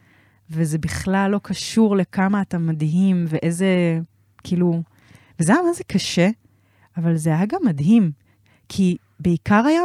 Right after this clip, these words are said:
מדהים שבחרתי בי על פני ריצוי, ובחרתי בי על פני לאכזב מישהו אחר, ובחרתי בי על פני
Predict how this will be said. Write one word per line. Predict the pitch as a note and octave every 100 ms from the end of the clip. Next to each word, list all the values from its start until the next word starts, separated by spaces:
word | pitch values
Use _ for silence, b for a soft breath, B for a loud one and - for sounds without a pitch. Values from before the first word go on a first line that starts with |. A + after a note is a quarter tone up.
| F4
מדהים | D#4 D4 E4 F4+ F#4 b b b b - - - G3+ F#3 F3 E3+ E3+ E3 E3+ _ _ _ _ _ _ _ _ -
שבחרתי | D#3+ - A3 B3 A#3+
בי | E3+ G3 - _ _ _ _ -
על | E3+ -
פני | F#3 F#3
ריצוי, | E3+ - - F3+ B3 D4+ _ _ _ _ -
ובחרתי | E3+ E3 - G#3 - G3+
בי | D3+ G3+ G3+ F#3+
על | E3+ -
פני | F#3 F3+
לאכזב | F#3 D3+ E3+ D#3 F3+
מישהו | G#3 A3 - A#3
אחר, | - B3+ B3+ C4+ b b b b -
ובחרתי | F3 E3+ - G#3 A#3 A3
בי | E3 C#3+ G3 C4 C#4+ -
על | F3 E3+
פני | - F#3 F3+ G3 G3+ G3+ G3